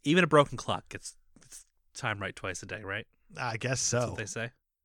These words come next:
Speaker 2: Someone should break his fucking clock. Clock him.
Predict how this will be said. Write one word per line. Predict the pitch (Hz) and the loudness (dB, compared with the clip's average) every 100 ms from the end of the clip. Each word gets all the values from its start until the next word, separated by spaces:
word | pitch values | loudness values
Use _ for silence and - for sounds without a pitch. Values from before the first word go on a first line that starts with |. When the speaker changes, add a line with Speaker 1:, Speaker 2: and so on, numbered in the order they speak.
| _ | _
Speaker 2:
Someone | - 135 | -12 -10
should | - 92 | -10 -6
break | 120 117 | -4 -2
his | 123 127 | -2 -6
fucking | - - - 92 87 | -8 -10 -10 -10 -12
clock. | - 98 - - _ _ - | -8 -8 -10 -14 _ _ -6
Clock | 135 127 - | 0 0 0
him. | 135 123 | -6 -6